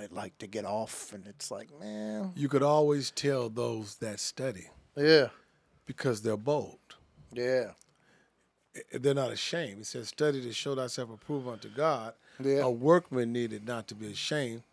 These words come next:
Speaker 2: Who, who, who, who do we, who do we want to approve?
Speaker 1: Right.
Speaker 2: You know, when we study, it's God that is approving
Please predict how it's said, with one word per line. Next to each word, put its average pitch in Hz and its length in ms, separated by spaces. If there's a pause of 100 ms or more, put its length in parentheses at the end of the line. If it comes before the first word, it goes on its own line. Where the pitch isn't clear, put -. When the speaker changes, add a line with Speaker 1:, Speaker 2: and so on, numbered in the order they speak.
(400)
Speaker 2:
Who, 175 200
who, 190 300
who, 175 220
who 190 180
do 214 80
we, 190 280
who 196 160
do 208 60
we 202 140
want 190 320
to - 120
approve? 208 800 (460)
Speaker 1:
Right. 131 360 (560)
Speaker 2:
You 135 120
know, 151 300 (100)
when 143 320
we 208 160
study, 202 560 (460)
it's 170 240
God 170 720 (120)
that 147 200
is 135 180
approving 143 840